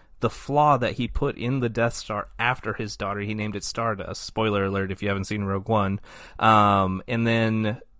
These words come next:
told her basically to go find the information on Scarif, um, where ultimately she, ultimately she found her demise.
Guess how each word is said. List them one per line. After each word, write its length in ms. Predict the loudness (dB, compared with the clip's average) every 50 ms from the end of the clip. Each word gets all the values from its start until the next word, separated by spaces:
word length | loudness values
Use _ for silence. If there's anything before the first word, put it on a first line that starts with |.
| _ -14
told 680 | -10 -4 0 2 2 4 4 2 2 0 -2 -4 -6
her 580 | -8 -8 -8 -4 2 4 6 6 8 6 6
basically 600 | 4 2 0 -2 -2 -2 -4 -6 -6 -4 -4 -6 -6
to 120 | -6 -10
go 240 | -6 -2 0 0 0
find 380 | -2 -2 -2 0 2 2 2 0
the 60 | 0
information 540 | -2 -2 -4 -4 -4 -2 -2 -4 -4 -6 -6
on 200 | -6 -6 -6 -6
Scarif, 880 | -8 -8 -8 -4 -2 -2 0 2 2 2 2 2 0 -4 -10 -20 -20 -20 -20 _ -20 -20 -20 -20 -20 -20 _ -4
um, 600 | 0 4 4 6 6 4 2 2 0 -4 -4 -4
where 640 | 0 2 2 4 4 4 4 4 4 2 2 0 -4 -6
ultimately 680 | -4 -2 -2 -2 -2 -4 -6 -6 -6 -6 -4 -6 -6 -6
she, 460 | -6 -8 -10 -8 -8 -8 -8 -8 -10 _ _ -20 -20 -16 -14 -14 -14 -14 -14 -16 -18 -18 -20 -20 -20 -20 -20 -20 -20 -20 -20 -20 -20 -20 -20 _ _ _ -20 -20 -20 -20 -20 -20 -14 -8
ultimately 460 | -6 -6 -4 -2 0 0 2 2 2
she 120 | 0 0
found 280 | 0 2 2 4 4 4
her 80 | 2
demise. 920 | 2 2 0 0 0 0 0 0 0 0 0 0 0 0 -2 -2 -4 -6 -6